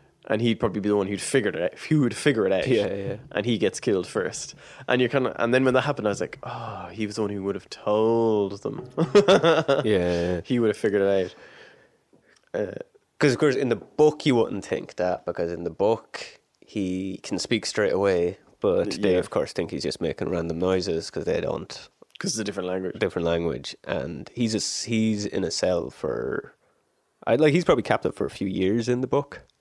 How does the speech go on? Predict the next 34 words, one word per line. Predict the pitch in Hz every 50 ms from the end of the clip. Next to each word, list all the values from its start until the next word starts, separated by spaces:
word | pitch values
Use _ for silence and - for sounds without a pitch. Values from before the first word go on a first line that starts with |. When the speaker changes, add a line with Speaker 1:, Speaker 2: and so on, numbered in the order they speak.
| _ _ -
Speaker 1:
Yeah, | - 87 73 80 - -
in | 117 117
the | 110
film, | - 135 151 175 165
it's | 156 135 139 - -
kinda | - - 131 117 110
months, | 104 98 98 101 101 104 120 143 143 - - - - _ -
weeks, | - - 117 113 - - -
months. | 110 110 110 127
Speaker 2:
I'd | -
say | - - 123
weeks | 82 92 95 98 107 113 107 - - -
even. | - 92 87 - - - - - - - - -
Speaker 1:
Yeah. | - -
Speaker 2:
And | - - - - - -
Speaker 1:
There's | - 123
a, | 120
Speaker 2:
even | 113 120 113 110
Speaker 1:
there's | 104 135 110
Speaker 2:
the | 127
Speaker 1:
a |
point | - - 147 147 147 151 139
where, | 131 127 123 120 117 113 104
where | 110 117 107
they're | 110 104
having | 117 110 110 107
the | 95 92
tri-, | - - 120 107 104 104 - 113 117
the | - -
trial, | - - 113 104 101 101 101 90 - - _ _ _ _ _ _ _ _ _ _ - - -
and | - 90 87
he | 98 98 90 90 92 90 87 85 85 - - _ _ _ -
turns | - - 95 92 90 90 - -
to, | - 95 82 78 76 73 71 67